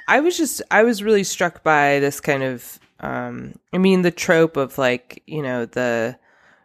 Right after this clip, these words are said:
overeager wife who, who wants the marriage, wants the baby, wants the this, wants the that, wants the nursery to be ready, all that, you know, I mean, I was just feeling exhausted by the whole thing of it, and,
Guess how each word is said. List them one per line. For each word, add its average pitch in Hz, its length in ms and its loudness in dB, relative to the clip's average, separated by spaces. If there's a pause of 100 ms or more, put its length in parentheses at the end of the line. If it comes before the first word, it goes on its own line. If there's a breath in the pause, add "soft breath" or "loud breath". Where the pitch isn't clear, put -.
(260 soft breath)
overeager 151 1200 2 (440)
wife 135 600 2
who, 135 580 -6
who 139 120 -8
wants 156 440 0
the 165 100 2
marriage, 143 560 2
wants 156 300 0
the 151 100 -6
baby, 143 460 -2
wants 139 380 0
the 131 200 0
this, 139 420 0
wants 143 320 -2
the 143 80 -2
that, 135 360 4
wants 135 280 -4
the 151 120 -2
nursery 151 640 0
to 151 140 -6
be 143 420 -6 (520 loud breath)
ready, 139 500 2
all 127 160 2
that, - 240 -6
you 175 160 0
know, 147 200 6
I 139 140 2
mean, 151 320 0 (1000 soft breath)
I 247 140 0
was 196 120 0
just 185 200 -4
feeling 180 340 4
exhausted 127 640 -6
by 120 140 -2
the 127 100 -6
whole 120 180 -4
thing 117 300 -6
of 113 120 -10
it, - 280 -8
and, 165 240 -2